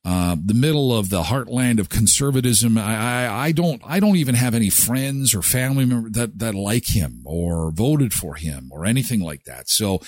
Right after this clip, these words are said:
I mean, there's probably some Sunseekers, maybe one or two that likes Trudeau. I guess. I don't know. I, ever, I think he has never seen lower popularity numbers. As somebody who kind of follows this a little bit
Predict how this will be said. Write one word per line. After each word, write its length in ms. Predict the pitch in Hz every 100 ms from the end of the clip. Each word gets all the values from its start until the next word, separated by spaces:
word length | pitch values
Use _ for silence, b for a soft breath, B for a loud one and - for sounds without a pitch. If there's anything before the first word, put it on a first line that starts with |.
| B B
I 60 | 180
mean, 140 | 240
there's 140 | 247 220
probably 360 | 226 220 214
some 180 | 208 196
Sunseekers, 720 | - 208 208 - 220 247 233
maybe 220 | 180 185 170
one 220 | 175 185
or 80 | 156
two 260 | 196 220
that 160 | 202 127
likes 280 | 147 175 -
Trudeau. 440 | - 208 226 226 -
I 100 | 127
guess. 380 | 110 175 208 -
I 160 | 104 131
don't 140 | 165
know. 200 | 170 196 - _ -
I, 360 | 127 175 120 117 135 -
ever, 200 | 175 - 131
I 120 | 190
think 260 | 196 202
he 220 | 123 214 254
has 160 | 139
never 760 | 143 139 170 196 165 127 113 107 _ _
seen 500 | - - 185 214 135
lower 360 | 107 135 196 123
popularity 760 | - 160 - 95 151 196 127
numbers. 520 | 92 76 67 62 58 -
As 140 | 123
somebody 320 | - 208 220 160
who 160 | 123
kind 220 | 123 139
of 60 | 117
follows 420 | 139 156 175 113
this 180 | 101 -
a 40 | 101
little 240 | 104 95
bit 220 | 90 85